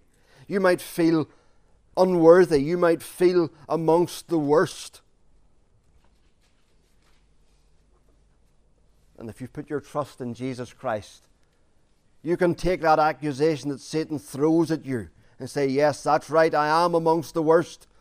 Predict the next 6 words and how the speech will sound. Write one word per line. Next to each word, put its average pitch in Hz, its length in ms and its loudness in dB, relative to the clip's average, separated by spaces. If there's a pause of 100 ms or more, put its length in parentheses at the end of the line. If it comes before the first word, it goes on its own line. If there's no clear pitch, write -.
(1080)
But 95 140 -16
my 135 240 0
God 127 420 0 (760)
loves 117 680 -8 (640)
the 104 80 -16
worst." 117 500 -10